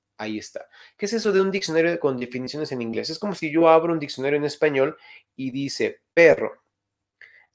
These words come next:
animal cuadrúpedo, mamífero peludo de ocho chichis".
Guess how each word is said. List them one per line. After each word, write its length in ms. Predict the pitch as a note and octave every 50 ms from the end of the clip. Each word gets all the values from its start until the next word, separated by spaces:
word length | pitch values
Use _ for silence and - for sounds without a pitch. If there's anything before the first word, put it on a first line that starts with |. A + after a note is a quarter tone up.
| _
animal 640 | - C3 C3 C3 B2+ B2 B2 C#3 D#3 E3+ E3+ - -
cuadrúpedo, 720 | - G3 F#3 E3 D3+ D3+ D#3 D#3 - E3 D#3+ D#3+ D#3+ D#3 C#3+
mamífero 560 | B2 A#2 B2 D3 D3+ - D#3 D#3 D#3+ D#3 -
peludo 540 | - B2 A#2 B2 C#3+ C#3+ D3+ D3+ D#3+ D#3+ D#3+
de 180 | C#3+ C#3 A#2+ B2
ocho 340 | C3+ C3+ C3+ - D3 C#3 C3
chichis". 580 | - - C#3+ B2 A#2 - A#2 - - - -